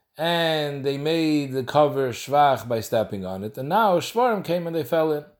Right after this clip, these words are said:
So, Hechidami, Idish Shchichi Gmalim, if it's a place where Gmalim are Shchiach, Pesheyu,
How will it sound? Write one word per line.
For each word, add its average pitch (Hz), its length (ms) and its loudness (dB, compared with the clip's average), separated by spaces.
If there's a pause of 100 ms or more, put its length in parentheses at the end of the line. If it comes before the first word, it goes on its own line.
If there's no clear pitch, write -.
(320)
So, - 160 -4
Hechidami, 123 540 0 (200)
Idish 180 340 -2
Shchichi 123 280 -6
Gmalim, 117 480 0
if 185 100 -4
it's - 140 -8
a 120 60 -6
place 123 440 -2
where 117 140 -2
Gmalim 113 460 -2
are 113 80 -2
Shchiach, 113 460 -4
Pesheyu, 160 640 -2